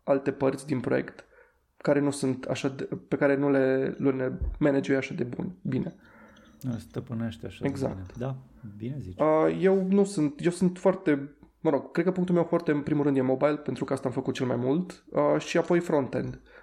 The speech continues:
Speaker 1: Nu sunt neapărat cel mai bun la backend. Și de-aia, după cum se vede, nici nu-mi place neapărat foarte mult,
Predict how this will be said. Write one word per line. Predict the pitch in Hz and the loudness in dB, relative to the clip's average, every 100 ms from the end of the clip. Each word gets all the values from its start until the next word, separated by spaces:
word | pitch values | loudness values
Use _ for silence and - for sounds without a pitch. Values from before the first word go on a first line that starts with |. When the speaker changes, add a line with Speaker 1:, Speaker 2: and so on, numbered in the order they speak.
| - - | -12 0
Speaker 1:
Nu | 190 | 2
sunt | 202 180 | 4 4
neapărat | 170 170 165 | 4 4 2
cel | 165 165 | 2 2
mai | 160 | 2
bun | 151 147 | 2 2
la | 147 | 2
backend. | 143 123 - - - - - - - - - - | 2 -2 -2 -8 -10 -14 -16 -16 -16 -16 -16 -18
Și | - - - - - | -14 -6 -4 -4 -6
de-aia, | 135 127 120 175 - - - | 2 4 2 0 -8 -16 -6
după | 139 135 131 | -4 0 -2
cum | 135 | -2
se | 131 135 | 0 2
vede, | 147 139 | 2 2
nici | 151 | 2
nu-mi | 147 147 | 2 2
place | 277 285 | 0 2
neapărat | 135 135 135 143 - | 2 2 2 0 0
foarte | - - | -2 0
mult, | 151 240 262 | 2 2 0